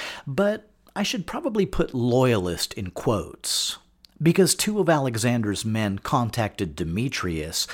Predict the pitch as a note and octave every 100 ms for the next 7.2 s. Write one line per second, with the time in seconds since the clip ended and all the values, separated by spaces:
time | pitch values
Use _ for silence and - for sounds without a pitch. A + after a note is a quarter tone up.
0 | - - - D3+ D3 - D#3 D#3+ E3 A2+
1 | - - - C#3+ F#2 C2+ C#2 G#2+ A2+ -
2 | C3 A#2 A2+ G2+ D#2 - - F2+ E2+ -
3 | - - - - - _ _ _ _ _
4 | _ - - - C#3 E3+ G#3 A3 C4+ G3
5 | - G#2 B2+ C3 F#2 E2 E2+ A#2 B2 A#2
6 | C3 B2+ G2 F#2 F2+ G2+ G2 E2+ D2+ -
7 | -